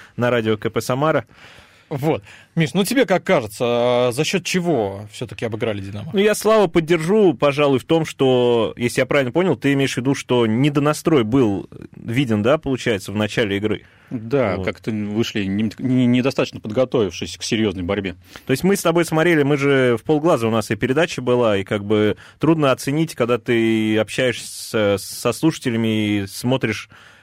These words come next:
Speaker 1: э, в монитор маленького ноутбука. Вот, поэтому Я думаю, это недонастрой, ну, определенно он был, потому что команда из Премьер-лиги, из лидирующей зоны не будет, э, всерьез думать, что щас им клуб из Ф Н Л доставит проблем.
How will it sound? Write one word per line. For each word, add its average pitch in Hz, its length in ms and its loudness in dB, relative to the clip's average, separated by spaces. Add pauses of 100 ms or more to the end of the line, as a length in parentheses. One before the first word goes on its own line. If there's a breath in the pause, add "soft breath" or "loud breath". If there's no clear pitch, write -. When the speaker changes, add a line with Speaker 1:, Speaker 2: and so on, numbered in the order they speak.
Speaker 1:
э, 113 200 2
в 104 240 0
монитор 110 640 0 (220 soft breath)
маленького 113 440 0
ноутбука. 117 720 -2 (400 loud breath)
Вот, 113 260 0
поэтому 127 840 2 (260)
Я 127 220 2
думаю, 180 240 2
это 139 120 -2
недонастрой, 143 760 2 (560)
ну, 143 140 2
определенно 139 640 2
он 113 120 2
был, 156 180 4
потому 120 320 0
что - 180 -6
команда 127 560 2
из 113 140 0
Премьер-лиги, 123 600 0
из 110 160 2
лидирующей 120 460 0
зоны 143 280 2
не 123 140 4
будет, 120 400 0
э, 104 420 4
всерьез 120 380 0
думать, 143 220 2
что - 200 -4
щас 127 300 -2
им 113 160 0
клуб 131 320 -2
из 104 80 -6
Ф - 80 -10
Н 110 140 -2
Л 139 140 2
доставит 113 380 -2
проблем. 101 440 0